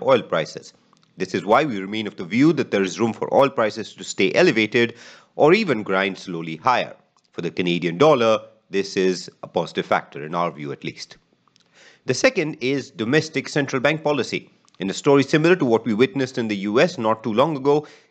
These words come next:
Canadian C P I inflation rose in May sharply to about seven point seven percent, well above consensus expectations and the central bank's own forecasts. While jumps in energy and food prices were one key driver,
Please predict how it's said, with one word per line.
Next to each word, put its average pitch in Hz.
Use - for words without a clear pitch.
Canadian 196
C -
P 131
I 127
inflation 117
rose 110
in 98
May 139
sharply -
to 120
about 95
seven 95
point 90
seven 78
percent, 123
well 151
above 120
consensus 101
expectations 120
and 110
the 95
central 92
bank's 90
own 85
forecasts. -
While 76
jumps 90
in 90
energy 107
and 95
food 185
prices 117
were 143
one 127
key 123
driver, 139